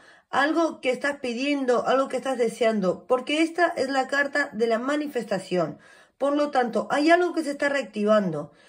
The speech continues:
Tu energía se está reactivando, por lo tanto, si estás triste, estás mal, algo muy grande va a estar pasando. Si es amoroso, ahora vamos a hablar más en detalle. Y si es económico también.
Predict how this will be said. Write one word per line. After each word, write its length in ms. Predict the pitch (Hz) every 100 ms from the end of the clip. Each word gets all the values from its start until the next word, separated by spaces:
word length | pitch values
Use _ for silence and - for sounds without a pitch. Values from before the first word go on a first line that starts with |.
| _ -
Tu 120 | 262
energía 480 | 269 247 - 302 294
se 80 |
está 200 | 269 277
reactivando, 640 | 277 269 262 247 269 285 277
por 120 | 262
lo 140 | 254 247
tanto, 340 | 226 202 175
si 120 | 214
estás 360 | 262 320 330 -
triste, 600 | 247 254 - 202 202 - - - -
estás 440 | 202 202 240 233
mal, 440 | 240 226 202 190 -
algo 460 | 262 311 320 320 -
muy 240 | 285 294
grande 280 | 269 285 269
va 60 |
a 40 | 233
estar 220 | 262 247
pasando. 580 | 190 - 175 160 - - _ - _
Si 180 | - 311
es 140 | 330
amoroso, 800 | 359 269 226 277 285 285 208 - - _ _
ahora 280 | 175 220 226
vamos 300 | 214 233 214
a 40 |
hablar 220 | 214 233 240
más 160 | 214
en 100 | 220
detalle. 560 | 175 - 180 - - - _ _ _ _ _ _ -
Y 120 | 233
si 100 | 247
es 140 | 262
económico 520 | 320 214 208 262 - -
también. 480 | 196 185 185 180